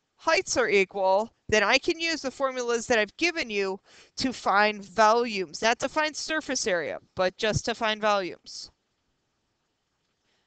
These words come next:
So our first example, we have an oblique cylinder now, where the volume, find the volume of a cylinder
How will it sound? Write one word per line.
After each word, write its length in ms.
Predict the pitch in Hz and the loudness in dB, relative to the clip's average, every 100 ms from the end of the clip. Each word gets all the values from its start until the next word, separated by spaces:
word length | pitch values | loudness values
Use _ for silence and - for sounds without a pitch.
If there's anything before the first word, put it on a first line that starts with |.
| _ - - - - _ _ _ _ _ _ - | _ -20 -20 -20 -20 _ _ _ _ _ _ -14
So 200 | - 214 | -6 -6
our 80 | |
first 280 | 208 277 277 | -2 -2 -2
example, 540 | 302 254 294 254 190 - - - - - _ _ _ - | -2 0 0 0 -6 -8 -20 -20 -20 -20 _ _ _ -2
we 140 | 240 | 0
have 480 | - 214 202 214 - - | 4 6 8 8 4 0
an 100 | 254 | 0
oblique 840 | 226 202 233 233 240 233 - - - _ - | 0 -4 -4 -2 0 -2 -4 -8 -8 _ -8
cylinder 720 | - 370 415 349 214 123 170 | -4 -4 -2 -4 -4 -6 -6
now, 180 | 156 - - _ _ _ - _ _ - | -8 -8 -14 _ _ _ -20 _ _ -6
where 120 | 214 | -2
the 80 | 214 | -2
volume, 560 | 190 214 226 285 320 370 453 | 2 4 4 2 0 -4 -10
find 240 | - 254 254 | -4 0 2
the 60 | |
volume 400 | 240 247 269 311 - | 2 2 2 -4 0
of 300 | 220 214 214 | 6 8 6
a 80 | 240 | 4
cylinder 640 | - 262 220 180 180 233 | 0 -2 -2 0 0 0